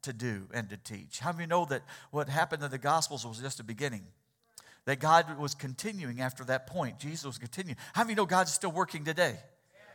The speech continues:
How many believe God's working here in our midst today, right? And things that God wants to do. And so he, he, he said that, and then, uh, an incredible event happened, and Jesus,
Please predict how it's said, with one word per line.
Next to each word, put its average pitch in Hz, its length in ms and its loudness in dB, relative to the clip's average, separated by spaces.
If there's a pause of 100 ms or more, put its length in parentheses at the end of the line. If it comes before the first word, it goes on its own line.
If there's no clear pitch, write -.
(260)
How 214 100 6
many 233 140 0
believe 180 200 2
God's 175 220 4
working 160 300 0
here 139 400 -2
in 131 100 4
our 127 100 4
midst 139 320 -2
today, 135 320 0 (480)
right? 156 280 6 (640)
And 147 260 2
things 170 240 -2
that 151 140 -4
God 156 180 6
wants 156 220 0
to 180 100 -2
do. 151 260 0 (680)
And 175 160 2
so 190 120 2
he, 185 180 2
he, 180 220 -2
he 175 140 0
said 214 280 0
that, 151 180 6
and 156 120 -4
then, 165 320 -2
uh, 117 400 -4
an 113 180 -10
incredible 175 460 2
event 156 300 -2
happened, 151 420 -2
and 117 160 -4
Jesus, 165 680 -4